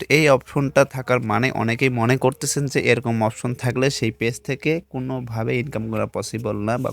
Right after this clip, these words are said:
সম্ভব না। অনেকেই বলতেছে এরকম অপশন যদি আপনার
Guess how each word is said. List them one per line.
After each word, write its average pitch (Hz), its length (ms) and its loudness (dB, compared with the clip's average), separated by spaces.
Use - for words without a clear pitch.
সম্ভব 110 360 -6
না। 120 140 -4
অনেকেই 151 380 -2
বলতেছে 151 360 -2
এরকম 127 280 0
অপশন 123 320 -4
যদি 120 140 -4
আপনার 120 220 0